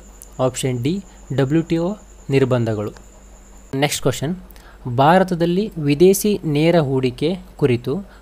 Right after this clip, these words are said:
ಪರಿಷ್ಕೃತ ವ್ಯಾಖ್ಯಾನವು ಈ ಕೆಳಗಿನ ಅಂಶಗಳನ್ನು ಒಳಗೊಂಡಿಲ್ಲ. ಆಪ್ಷನ್ಸ್‌ಗಳು ಹೀಗಿವೆ.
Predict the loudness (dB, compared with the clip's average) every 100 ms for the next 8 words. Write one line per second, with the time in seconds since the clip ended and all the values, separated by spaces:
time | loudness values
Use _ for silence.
0 | -4 2 2 0 -2 0 2 2 0 -2
1 | -2 -2 -4 -8 -6 -2 -2 2 2 2
2 | 0 0 -2 0 0 0 -2 -4 -6 -14
3 | -18 -2 4 4 4 2 -2 -4 -10 -16
4 | -20 -20 -20 -20 -20 -20 -20 -20 -20 -20
5 | -20 -20 -20 -20 -20 -4 -2 -2 -4 -2
6 | -2 0 -2 -2 -4